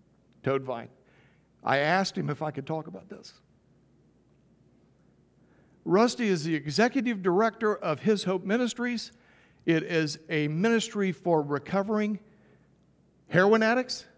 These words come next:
He's associated with Teen Challenge,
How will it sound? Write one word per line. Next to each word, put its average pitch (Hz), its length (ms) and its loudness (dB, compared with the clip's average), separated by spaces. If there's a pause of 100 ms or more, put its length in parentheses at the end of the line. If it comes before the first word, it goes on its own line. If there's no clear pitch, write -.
(340)
He's 160 180 -2
associated 190 800 0
with 151 680 0 (1200)
Teen 170 260 0
Challenge, 214 680 -2